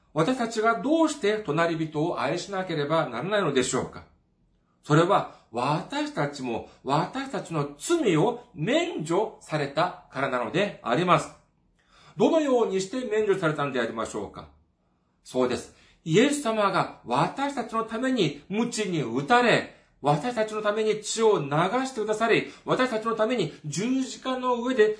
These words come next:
死なされ、死なれたことによって、私たちのすべての罪が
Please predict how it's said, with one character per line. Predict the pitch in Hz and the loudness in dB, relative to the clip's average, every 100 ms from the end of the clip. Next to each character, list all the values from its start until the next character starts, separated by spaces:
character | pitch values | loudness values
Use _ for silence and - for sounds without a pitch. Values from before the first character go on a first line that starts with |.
| - | -10
死 | - 233 | -8 -4
な | 262 | -2
さ | 254 | -2
れ、 | 196 | -6
死 | 156 | -4
な | 226 | -2
れ | 262 | -2
た | 254 262 | -2 -4
こ | 254 | 0
と | 277 | 0
に | 196 | 2
よ | 226 | 0
っ | - | 0
て、 | 170 156 - - | -2 -2 -4 -14
私 | 113 135 147 180 | -2 -2 0 -4
た | 160 | -6
ち | 151 | -4
の | 147 | -4
す | - 277 | -2 0
べ | 294 | 0
て | 220 | 2
の | 185 151 | 0 -2
罪 | - 240 170 | -8 -4 0
が | 165 208 | 2 2